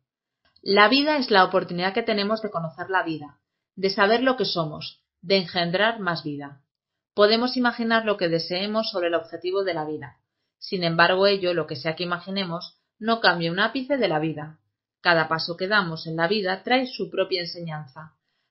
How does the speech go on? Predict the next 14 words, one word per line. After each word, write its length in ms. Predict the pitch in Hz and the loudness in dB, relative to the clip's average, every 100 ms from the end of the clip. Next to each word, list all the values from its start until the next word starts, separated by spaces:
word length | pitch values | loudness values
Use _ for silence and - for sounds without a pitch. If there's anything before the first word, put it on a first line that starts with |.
| _ | _
Cada 320 | - 185 180 | 4 6 6
paso 380 | 214 220 - 160 | 4 0 -2 -6
que 120 | 165 | -2
das 320 | 180 220 208 - | 0 0 0 -6
te 80 | |
enseña 340 | 170 165 196 214 | -8 -6 -4 -2
a 40 | |
vivir, 480 | 190 196 214 160 - _ | -2 -2 -2 -6 -12 _
es 160 | 185 | -4
decir, 420 | 214 214 185 160 - | -2 -2 -2 -4 -4
a 160 | 175 | -4
preservar 460 | 170 170 170 185 220 | -4 -6 -4 0 2
la 100 | 180 | 2
vida, 400 | 160 156 202 254 | -2 -6 -8 -10